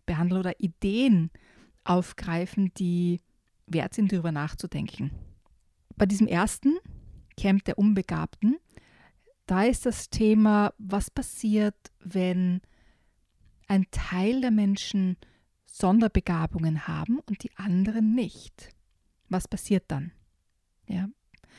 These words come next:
Also wenn diese übernatürlichen Begabungen sozusagen, ähm, so erstrebenswert sind, dass alle Risiken dafür eingehen, um diese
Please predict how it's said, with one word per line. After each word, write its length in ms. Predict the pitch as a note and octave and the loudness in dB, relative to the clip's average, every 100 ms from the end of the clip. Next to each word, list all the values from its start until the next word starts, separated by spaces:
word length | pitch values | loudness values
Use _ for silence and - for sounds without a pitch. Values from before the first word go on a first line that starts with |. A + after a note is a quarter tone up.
| - - | -14 -10
Also 160 | F#3+ | 0
wenn 140 | F#3 F3+ | 2 2
diese 340 | F3 F3 E3+ _ _ _ _ _ _ | 2 0 0 _ _ _ _ _ _
übernatürlichen 720 | A#3 A3 G3+ F#3 - F#3 - F3+ | 6 8 6 2 0 0 -2 -2
Begabungen 680 | F3+ E3 E3 F#3 F#3 E3+ E3 | -2 -2 -2 2 2 2 0
sozusagen, 800 | - - - E3 D#3+ E3 D#3+ - _ _ _ | -6 -12 -4 -2 0 0 0 -4 _ _ _
ähm, 440 | F3+ E3+ D#3 D#3 - - | -6 -4 -2 -4 -6 -4
so 200 | - B3+ | 0 2
erstrebenswert 920 | F#3+ - - F3 B3 C4+ - E3 - | 2 0 -2 -2 0 -2 -2 -6 -6
sind, 240 | - D#3+ | -6 -6
dass 140 | F3 - | -6 -10
alle 480 | - F3 G#3 G#3+ A3 _ _ _ _ _ | -6 -2 0 0 -2 _ _ _ _ _
Risiken 540 | F#3+ A3+ C4 B3+ G3+ F#3+ | -2 0 0 -2 -2 -2
dafür 320 | F3+ - - | -4 -6 -8
eingehen, 420 | F3+ F#3+ F#3+ F#3 | -6 -4 -4 -4
um 180 | G#3+ F3+ | -2 -4
diese 460 | F#3 F3+ F#3+ F#3 | -4 -4 -2 -4